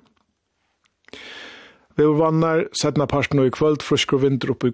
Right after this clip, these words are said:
hvassan vind av norðri, tíggju til fimtan metrar um sekundi. Nú seinna partin í støvun upp í skrí, átjan metrar um sekundi.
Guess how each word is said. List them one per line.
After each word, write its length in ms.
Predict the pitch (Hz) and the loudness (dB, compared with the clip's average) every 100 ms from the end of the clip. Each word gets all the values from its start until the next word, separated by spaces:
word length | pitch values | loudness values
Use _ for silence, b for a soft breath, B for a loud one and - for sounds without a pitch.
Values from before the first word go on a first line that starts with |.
| - | -2
hvassan 380 | 143 - 127 127 | -2 0 0 0
vind 300 | 139 135 - | 0 0 -4
av 140 | 107 | -6
norðri, 460 | 107 135 160 151 156 147 | -2 2 2 2 0 0
tíggju 300 | - 151 123 | -2 -2 -2
til 100 | 131 | -2
fimtan 320 | 143 120 120 | -2 -2 -2
metrar 320 | 120 113 113 | -2 -2 -6
um 80 | 107 | -6
sekundi. 460 | - 139 156 143 151 143 - B B B B | -4 -2 0 0 0 0 -4 B B B B
Nú 80 | 156 156 | 0 0
seinna 260 | 156 135 | 0 0
partin 400 | - 131 - 123 | 0 -2 -2 -2
í 40 | 120 | -2
støvun 360 | - 127 117 | 0 0 -2
upp 120 | 113 117 | -4 -4
í 20 | |
skrí, 300 | - - 175 185 - | -2 2 2 2 0
átjan 320 | 143 123 113 | -2 -2 0
metrar 220 | 113 110 | 0 -2
um 60 | 104 | -4
sekundi. 420 | 123 135 113 110 | -2 -2 -2 -4